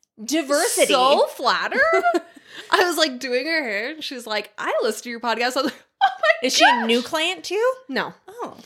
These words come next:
Speaker 2: But I was, like, so flattered, and I was so excited. But, um, she was saying, like, "When I tell my friends about it, I'm like, 'Oh, it's like true crime,' but, like, but it's not." <laughs>
Speaker 1: Ooh.
Speaker 2: And I'm like, "You guys, you gotta make the intri-, the intrigue, you know?"
Speaker 1: Yes.
Speaker 2: Because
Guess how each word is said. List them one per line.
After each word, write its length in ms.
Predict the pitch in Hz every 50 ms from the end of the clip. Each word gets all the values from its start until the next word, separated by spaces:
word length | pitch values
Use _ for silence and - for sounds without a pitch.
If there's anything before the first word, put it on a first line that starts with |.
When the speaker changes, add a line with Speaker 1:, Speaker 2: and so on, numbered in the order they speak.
| - _ _ _ _ - - _ -
Speaker 2:
But 100 | 302 302
I 80 | 294
was, 100 | 302 294
like, 220 | 330 311 302 302 339
so 460 | - - - - - 269 254 285 403
flattered, 580 | 453 - 415 320 294 277 240 208 226 233 262 262
and 160 | 254 220 220
I 100 | 214 214
was 200 | 208 214 233 247
so 400 | 240 - - 240 175 185 226 294 370 - -
excited. 800 | 349 392 403 - - - 240 226 208 185 147 151 185 214 277 285 - - - - 214
But, 360 | 247 277 226 196 - - - - - - - - - - _
um, 680 | 220 240 233 202 190 170 160 156 160 202 214 220 285 _ _ _ _ _ _ _ _ _ _
she 160 | - - - 285
was 160 | 262 254 247
saying, 240 | 277 247 233 233 240
like, 260 | 226 220 214 - - _
"When 160 | 196 214 202
I 80 | 202
tell 180 | 196 - 226 240
my 140 | 285 392 403
friends 300 | 415 - 415 427 440 -
about 280 | 330 - 254 220 214
it, 160 | 220 220 - -
I'm 120 | 220 214 220
like, 220 | 220 208 208 - -
'Oh, 100 | 349 359
it's 120 | 311 -
like 100 | 277 226
true 180 | 214 - - 311
crime,' 220 | - 294 285 247 226
but, 120 | 233 220
like, 180 | 202 180 175 - - _ _ _ _ _ _
but 120 | 254 233
it's 220 | 214 202 208 - -
not." 640 | 190 190 175 180 185 160 - - - - _ - - 226
<laughs> 520 | - - 330 - - - - _ _ -
Speaker 1:
Ooh. 480 | 202 208 214 220 220 220 220 220 214 208
Speaker 2:
And 120 | 233 254
I'm 100 | 262 262
like, 220 | 269 262 254 254 - - _
"You 100 | - 254
guys, 200 | 339 359 339 247
you 60 | 262 247
gotta 180 | 302 311 302
make 200 | 311 339 - 254
the 140 | 262 269 233
intri-, 500 | 208 208 - - - - - 202 - - -
the 180 | 202 233 - -
intrigue, 800 | - 247 247 254 - - - - 180 147 - 58 64 71 - -
you 140 | 214 214 214
know?" 160 | 220 226 254
Speaker 1:
Yes. 160 | - 190 254
Speaker 2:
Because 440 | 302 247 214 214 208 - - - -